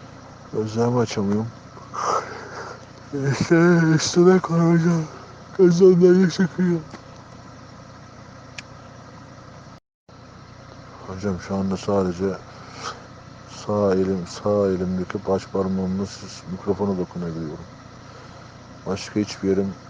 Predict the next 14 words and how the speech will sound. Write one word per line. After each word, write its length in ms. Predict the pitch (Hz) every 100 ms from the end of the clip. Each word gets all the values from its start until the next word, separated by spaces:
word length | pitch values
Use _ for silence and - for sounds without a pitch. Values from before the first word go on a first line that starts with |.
| -
çalışmıyor. 540 | 76 85 - 82 78 - - - - - - -
Uyuşukluk 600 | 107 110 - - 113 -
var. 140 | 98 90 - - - - - -
Uyuştu 400 | 107 110 - 110
her 80 | 92
yerim. 180 | 90 90 - - - - - - - - - - - - - 95
Bilgin 340 | 101 98 95
olsun. 300 | 80 - - - - - - - - - - - - - _ _ _ - 740 740 740 740 740 740 740 740 740 740 - - - - - - - - - - - - - - -
Aynen 280 | 98 107 98
hocam, 340 | 92 101 90
esmiyorum. 580 | 90 - 113 104 107 104
Gözlerimden 600 | 98 95 101 104 101 104
yaş 200 | 101 -
akıyor. 340 | - - 110